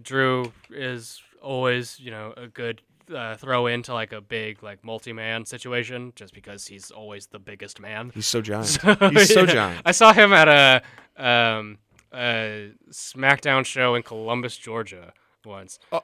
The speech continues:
Speaker 1: where he was going up against Chad Gable, and it was, I swear, like, the most I've ever thought that I was going to see another man die.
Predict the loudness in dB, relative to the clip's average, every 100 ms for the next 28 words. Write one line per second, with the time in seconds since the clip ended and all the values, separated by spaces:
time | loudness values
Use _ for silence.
0 | _ -6 -4 -2 -4 -8 -14 -4 0 2
1 | 2 0 -2 -10 -8 -6 -4 -6 -10 -18
2 | _ _ -12 -6 -4 -4 -6 -8 -8 -10
3 | -2 0 0 -2 -14 -6 -2 -2 -4 _
4 | _ _ -18 -16 -14 -16 -4 0 2 2
5 | 0 -4 -6 -6 -12 -18 -20 -16 -16 -4
6 | 2 4 4 0 -8 _ _ _ _ -2
7 | -2 -4 _ _ -14 -14 -16 _ -14 -4
8 | 2 4 2 -4 -12 -8 -8 -8 -10 -10
9 | -4 -2 -2 -2 -12 -12 -10 -12 -14 -14
10 | -14 -10 -10 -8 -10 -8 -8 -8 -10 -16
11 | -18 -18 -20